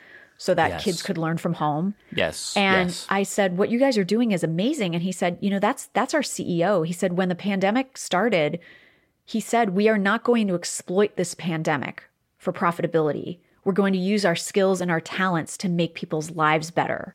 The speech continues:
Speaker 2: Yeah.
Speaker 1: That's a different viewpoint. Like, did they do really well during the pandemic? You know, financially, <laughs> yes. But
Speaker 2: Yeah.
Speaker 1: it's a different viewpoint on why we're doing this. And I think that's,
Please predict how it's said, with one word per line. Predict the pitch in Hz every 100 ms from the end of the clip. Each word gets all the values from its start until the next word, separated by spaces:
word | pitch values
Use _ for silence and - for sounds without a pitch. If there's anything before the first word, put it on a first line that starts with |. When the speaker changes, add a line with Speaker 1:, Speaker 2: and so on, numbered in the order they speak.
| -
Speaker 2:
Yeah. | - -
Speaker 1:
That's | 254 -
a | 277
different | 262 233 175
viewpoint. | 196 208 - 92 - _ _ _
Like, | 196 190
did | 226 214
they | 220
do | 233
really | 247 247 214
well | 175 180
during | 208 226
the | 214
pandemic? | 247 226 226 240 277 -
You | 196
know, | 170
financially, | 170 170 175 240 247
<laughs> |
yes. | 220 208 - - - - - - - - -
But | 226
Speaker 2:
Yeah. | 233
Speaker 1:
it's | 233
a | 220
different | 233 254 247 -
viewpoint | 180 220 240 202 170 -
on | 175 170 160
why | 160 170 185 180 170
we're | 151 135
doing | 143 - - -
this. | - - - _ _
And | 180
I | 180
think | 175 185 175
that's, | 180 175 185 - -